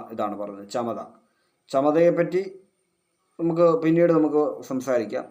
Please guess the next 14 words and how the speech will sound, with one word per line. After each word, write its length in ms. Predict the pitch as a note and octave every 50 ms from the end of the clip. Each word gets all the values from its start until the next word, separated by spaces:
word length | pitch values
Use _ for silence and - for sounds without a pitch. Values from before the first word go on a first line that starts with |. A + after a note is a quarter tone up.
| _ _ _ _ _ _ _ _
അപ്പോൾ 160 | _ D3+ D3 D3+ E3
പൂരത്തിന് 440 | E3 E3 F3 F3 F3+ F3 F#3+ F#3 F#3+ E3+
ചമത 280 | E3+ C#3+ C#3 D3 D3+ D#3 E3+ E3 D3+ C#3+
എന്നുള്ളത് 360 | C#3 C#3+ C#3 C3+ C3+ C3 B2+ B2 B2
ഓർത്ത് 200 | B2 B2 - C#3 A#2
വെക്കുക. 260 | G#2+ G#2 - - F#2+ - _ _ _
പ്ലാശ 380 | - C#3+ C#3+ D3+ D#3 E3+ E3 - G#3 G3+ F3+
എന്നൊരു 240 | E3+ E3 D#3+ D#3 D3+ C#3+ D3
പേരും 220 | C#3 C#3 C#3+ C#3+ D3
കൂടി 140 | D3 D3+ D3+ C#3+
ഇതിനുണ്ട്. 360 | C3 C3 B2+ A2+ G#2 G2+ A#2+ - - - _ _ _ _ _ _ _ _ _ _ _ A#2+
ആ, 40 | A#2 A2+ A2+ A2+ A2+ A2 A2 G#2+ A2 A2+ G#2 G#2+ A2+ C3+
നമുക്ക് 240 | C#3 D3 D3 D3+ D3+ D3 C#3+
പറ്റി 180 | D3 D3 D3+